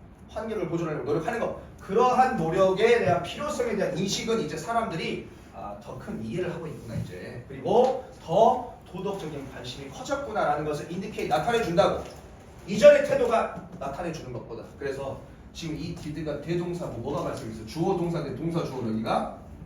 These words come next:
도치가 발생했어. 왜? 대동사가 나왔기 때문에, 또 주어가 길기 때문에 이렇게 도치가 발생했고, 이 did가 대신하는 대동사가 indicate, 나타내는, 이전의 태도가 나타내는 것보다 현재 인식이 더 나타내준다라는 거야.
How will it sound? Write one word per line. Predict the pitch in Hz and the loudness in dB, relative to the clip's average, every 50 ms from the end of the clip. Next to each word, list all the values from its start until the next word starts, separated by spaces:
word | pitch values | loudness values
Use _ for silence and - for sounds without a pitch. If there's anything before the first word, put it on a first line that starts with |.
| - - - - - - - - - - | -16 -16 -18 -18 -18 -18 -18 -18 -10 -6
도치가 | 170 170 170 170 - 214 208 180 | -4 -4 -2 -4 -4 -4 -4 -4
발생했어. | 139 135 135 127 120 123 120 110 107 - 101 95 - | -4 -4 -6 -8 -8 -10 -10 -10 -10 -10 -12 -10 -4
왜? | - 196 - - - - | -2 -2 0 -2 -2 -4
대동사가 | - 170 175 - 220 214 208 - - 170 165 151 - | -4 -2 -2 0 0 -2 -4 -4 -4 -4 -2 -2 -2
나왔기 | - 120 123 123 123 123 - | -2 -2 -4 -4 -4 -6 -8
때문에, | - 123 120 113 - | -8 -8 -8 -8 -8
또 | - 117 | -10 -10
주어가 | - - 151 156 156 - - | -10 -6 -4 -4 -4 -4 -4
길기 | - 175 180 165 156 - | -4 -4 -4 -4 -6 -6
때문에 | 147 143 131 127 123 - | -6 -6 -6 -6 -8 -8
이렇게 | 107 110 107 104 - - - - - - - - | -8 -10 -12 -12 -10 -10 -10 -10 -10 -10 -12 -14
도치가 | 135 139 - - 165 | -12 -10 -8 -6 -4
발생했고, | 143 139 139 135 131 - - - 190 - - - - - - - - - - - - - | -4 -4 -4 -6 -8 -10 -8 -6 -4 -4 -4 -6 -8 -12 -14 -16 -18 -18 -18 -18 -14 -10
이 | 180 214 226 220 220 | -6 -4 -4 -4 -4
did가 | - - 170 170 190 214 214 208 196 185 185 | -6 -8 -8 -8 -6 -6 -4 0 0 0 0
대신하는 | 185 190 185 170 160 165 170 156 156 147 | 0 -2 -4 -6 -6 -6 -6 -6 -6 -6
대동사가 | - 151 147 143 143 139 135 127 123 117 110 | -8 -8 -8 -8 -8 -10 -10 -10 -10 -10 -10
indicate, | 113 135 143 147 156 160 170 - - - 143 - 117 - - | -10 -10 -10 -8 -8 -8 -8 -8 -10 -12 -12 -12 -12 -12 -10
나타내는, | 110 113 113 - - 147 135 - - - - - - - - - - - - - - - - - - | -10 -10 -10 -10 -10 -10 -10 -10 -10 -12 -12 -14 -16 -16 -16 -16 -16 -16 -16 -16 -16 -16 -16 -14 -10
이전의 | 151 165 - 214 220 220 214 214 - | -6 -4 -2 0 0 0 0 0 -2
태도가 | - 226 220 208 202 185 185 | -4 -6 -6 -4 -4 -2 -2
나타내는 | - - - - 165 160 156 156 156 151 | -2 -2 -4 -4 -6 -6 -6 -6 -6 -6
것보다 | - - 165 - 135 143 - - - - - - - - - - | -6 -8 -6 -2 0 4 4 4 4 2 -2 -8 -14 -16 -20 -18
현재 | - - 254 254 247 220 214 175 | -12 -10 -8 -8 -6 -6 -6 -6
인식이 | 156 151 - - - - 170 180 | -6 -6 -8 -10 -10 -10 -10 -10
더 | - - - | -10 -10 -10
나타내준다라는 | - - - 143 143 143 - 113 110 110 110 - 139 135 - 95 95 92 | -10 -10 -8 -8 -8 -8 -8 -10 -6 -4 -2 0 0 -2 -4 -6 -10 -12
거야. | - - | -14 -16